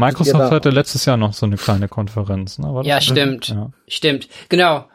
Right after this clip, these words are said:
Speaker 3: Und ich glaub, da haben die Halo Wars zwei das erste Mal gezeigt. Hm.
Speaker 2: Ist das schon ein Jahr her? Krass.
Speaker 1: Ich dachte nämlich, das wurde jetzt auf der E drei das erste Mal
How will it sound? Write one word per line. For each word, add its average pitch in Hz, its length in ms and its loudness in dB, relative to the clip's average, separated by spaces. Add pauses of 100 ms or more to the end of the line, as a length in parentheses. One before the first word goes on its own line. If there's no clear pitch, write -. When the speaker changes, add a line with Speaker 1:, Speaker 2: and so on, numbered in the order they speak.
Speaker 3:
Und 151 120 -6
ich 143 120 -2
glaub, 165 160 4
da 151 160 4
haben 147 200 -2
die 143 100 -4
Halo 147 240 0
Wars 135 160 -4
zwei 135 180 2
das 151 140 0
erste 123 180 0
Mal 117 140 -4
gezeigt. 117 560 -6 (600)
Hm. 135 360 -6 (160)
Speaker 2:
Ist - 180 -8
das 127 80 -4
schon 110 220 -4
ein 101 40 -4
Jahr 104 140 -2
her? 107 220 -2
Krass. - 360 -6 (560)
Speaker 1:
Ich - 120 -10
dachte - 260 -2
nämlich, 160 220 2
das 156 180 -4
wurde 160 160 4
jetzt 160 140 0
auf 151 100 -2
der 156 220 0
E 156 160 -8
drei 147 240 0
das 131 140 -8
erste - 300 -8
Mal 135 440 -8